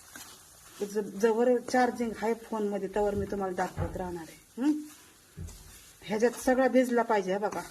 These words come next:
रवा सगळा प्रसादाचा भिजला पाहिजे, कारण आपल्याला महाप्रसाद बनवायचा आहे. ह्याच्यात काही कमी करायचं नाही माता राणीचं बनवायला. हां, तर चला पुढं दाखवते अजून.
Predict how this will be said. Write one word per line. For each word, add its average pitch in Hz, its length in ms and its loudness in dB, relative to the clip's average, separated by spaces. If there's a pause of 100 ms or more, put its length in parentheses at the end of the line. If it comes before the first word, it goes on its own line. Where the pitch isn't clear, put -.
(140)
रवा 208 360 0 (760)
सगळा 226 420 0
प्रसादाचा 220 680 -2 (800)
भिजला 208 360 0
पाहिजे, 190 480 -2 (540)
कारण 196 200 -2
आपल्याला 208 400 0
महाप्रसाद 202 640 -4
बनवायचा 190 520 -4
आहे. 262 100 -6 (500)
ह्याच्यात 196 340 -6
काही 214 280 0
कमी 214 300 0
करायचं 190 360 -2
नाही 185 140 -2
माता 190 300 -4
राणीचं 175 400 -4
बनवायला. 175 420 -6 (200)
हां, 277 100 0 (640)
तर 214 40 -6
चला 208 300 -4
पुढं 190 240 -4
दाखवते 175 420 -6
अजून. 180 260 -6